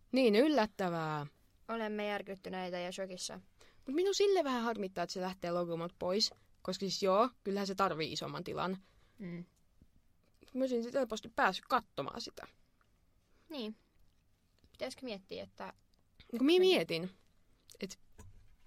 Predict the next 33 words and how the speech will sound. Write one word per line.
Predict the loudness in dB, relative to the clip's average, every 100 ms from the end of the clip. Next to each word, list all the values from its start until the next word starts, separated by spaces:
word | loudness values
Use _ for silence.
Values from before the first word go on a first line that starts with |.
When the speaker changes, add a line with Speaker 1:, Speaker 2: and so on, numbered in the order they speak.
| -20 _ _ _ _ -18 -8
Speaker 1:
pitäisikö? | -6 -4 -6 -6 -12 -18 _ _ -20 _ _ _ -10
Speaker 2:
Mutta | -4 -2
sitä | -2
ei | -2
mua | 0 2
kyllä | 2
ehkä | 2 -4
ihan | -6
niin | -8 -8
paljon | -8 -8
kiinnosta. | -8 -10 -10 -6
Se | -6
oli | -4
kyllä | -4
ihan | -6
kiva, | -8 -12
kun | -12
me |
katsottiin | -12 -12 -12 -14
sitä | -14
ihan | -16 -14
vaan | -12 -12
niinku | -12 -14 -18 _ _ -20 _ _ _ _ -16
kotoa | -14 -10 -8 -6
ja | -8
sit | -8
lähdettiin | -10 -12 -12 -12
baariin | -10 -10 -10 -14
silloin. | -14 -16 -18 _ _ _ _ -6
Speaker 1:
Niin. | -4 -4 -6
Speaker 2:
Mun | -12 -14
enempää | -14 -14 -20
kutittaa. | -20 -20 -20 _ -20